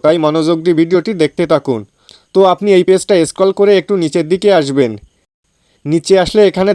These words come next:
দেখতে পাবেন নীল কালারে দেওয়া রয়েছে Give Feedback About It,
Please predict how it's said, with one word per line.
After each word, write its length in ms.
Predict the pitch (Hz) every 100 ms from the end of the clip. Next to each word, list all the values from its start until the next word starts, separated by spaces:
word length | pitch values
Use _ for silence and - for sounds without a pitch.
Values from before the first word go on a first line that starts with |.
| 165
দেখতে 220 | 170 202 196
পাবেন 220 | 202 196 160
নীল 140 | 165 180
কালারে 260 | 185 202 185
দেওয়া 180 | 156 165
রয়েছে 340 | 175 202 196 180 143
Give 160 | 185 -
Feedback 380 | 180 165 190 196 160
About 280 | 175 190 - 170
It, 120 | 151